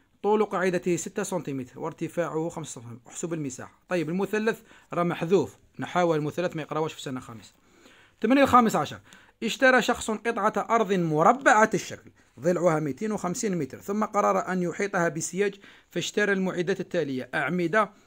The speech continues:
بمائة وستة وخمسون ألف، وثلاث أبواب بأربعة، بأربعة آلاف وخمسة، آه، خمسة وأربعون ألف وخمسمائة دينار جزائري، ولفات سلك باثناعشر ألف وتسعمائة دينار جزائري. احسب ثمن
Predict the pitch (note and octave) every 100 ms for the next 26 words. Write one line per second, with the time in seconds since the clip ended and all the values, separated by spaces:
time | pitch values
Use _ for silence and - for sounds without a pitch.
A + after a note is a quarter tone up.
0 | _ - C#3+ F3+ A#2+ D3 E3 E3+ D#3+ -
1 | D#3 D#3+ D3 C#3+ C3+ C#3 B2+ B2 F#3 -
2 | D#3+ E3+ F3 - D#3 C3 C3+ A#2 - _
3 | - C3+ D3+ D#3 C#3+ C#3 C3 C#3+ E3 D#3+
4 | D#3+ D3+ D3 C#3 D3 C#3+ - D3 _ -
5 | D3 C3 D3+ C#3+ E3+ F3+ D#3+ D#3 D3+ D#3
6 | D3+ D3+ D3 C#3+ - D3 - D3 C3+ C#3+
7 | C#3+ B2+ C3 D#3+ G3+ - - - - D#3+
8 | F#3+ F#3+ - A3 - - A#3+ G#3+ D#3+ E3+
9 | A#3+ - _ E3 F#3 G3 F3+ E3+ F3+ E3
10 | - A3+ G#3 E3 E3 G#3+ - F3 F3 G3
11 | F#3+ E3 A#2 A#2 C3+ - _ _ _ _
12 | _ - G#3+ - F#3 C3+ - G#3+ G3+ D3+